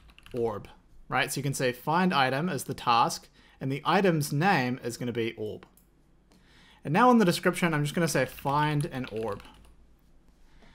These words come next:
Now I'll get rid of this state, and I'm just gonna end the quest. So basically the quest that we just made is a very, very simple quest. Once you've started the quest, you need to find an orb, and then you've succeeded the quest. So very, very simple.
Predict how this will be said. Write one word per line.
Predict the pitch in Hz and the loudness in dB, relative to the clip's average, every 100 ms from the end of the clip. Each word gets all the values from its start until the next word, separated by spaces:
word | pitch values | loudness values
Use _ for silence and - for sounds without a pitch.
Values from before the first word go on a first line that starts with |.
| - - _ _ _ - | -20 -20 _ _ _ -8
Now | 156 185 | 0 4
I'll | 202 185 | 4 6
get | 190 | 4
rid | 180 185 | 4 2
of | 151 | 2
this | 143 143 - - | 0 0 -4 -6
state, | - - 123 135 - - - - - - | -4 -2 0 0 -2 -14 -20 -20 -18 -6
and | 147 | -2
I'm | 170 | 0
just | 185 | 0
gonna | 185 175 | 0 0
end | 165 160 | 0 0
the | 135 | -2
quest. | - 139 110 - - _ _ _ _ _ _ _ _ - | 0 0 0 -6 -16 _ _ _ _ _ _ _ _ -6
So | 180 | 4
basically | 269 311 339 302 | 4 4 2 2
the | 226 | 2
quest | 185 - 180 185 196 | 0 2 2 2 0
that | |
we | 160 | -2
just | 131 156 170 147 | 0 2 0 0
made | 120 120 175 185 - | 0 2 0 -2 -6
is | 151 151 147 | -2 0 0
a | 147 | -4
very, | 123 127 175 190 | -6 2 4 6
very | 180 160 143 | 6 4 2
simple | 156 139 123 | 0 -4 -4
quest. | 123 - - - _ - | -6 -8 -12 -18 _ -10
Once | - 180 | -2 0
you've | 247 | 0
started | - 180 185 | 4 6 6
the | 175 | 4
quest, | - 139 131 - | 2 0 0 -4
you | - 135 | -6 -2
need | 135 | -2
to | 127 | -2
find | - 135 165 190 | 0 2 4 2
an | |
orb, | 123 123 135 147 _ _ | 0 0 0 -2 _ _
and | 131 135 | -4 0
then | 143 143 | 0 2
you've | 135 - | 0 -4
succeeded | - 127 - 127 120 | -6 -6 -2 -2 -2
the | 110 | -6
quest. | - 113 - - | -8 -10 -10 -14
So | - 123 | -6 -4
very, | 117 135 147 143 | -4 -2 0 0
very | 127 117 | -2 -4
simple. | 120 113 131 147 | -4 -10 -10 -12